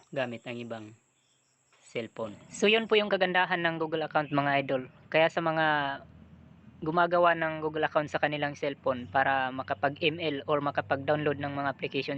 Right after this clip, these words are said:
sa Play Store ng kanilang cellphone, dapat tandaan nyo talaga kung ano yung email address at saka password ng Google account na ginawa ninyo. Para kapag nagkataong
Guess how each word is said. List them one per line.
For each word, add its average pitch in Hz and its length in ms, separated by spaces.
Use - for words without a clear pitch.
sa 135 80
Play 143 160
Store 139 240
ng 135 160
kanilang 135 320
cellphone, 123 480
dapat 170 400
tandaan 160 320
nyo 165 80
talaga 156 320
kung 151 160
ano 151 160
yung 160 320
email 156 400
address 156 320
at 156 160
saka - 160
password 147 480
ng 143 320
Google 143 320
account 135 240
na 139 80
ginawa 135 320
ninyo. 135 320
Para 151 240
kapag 151 240
nagkataong 156 560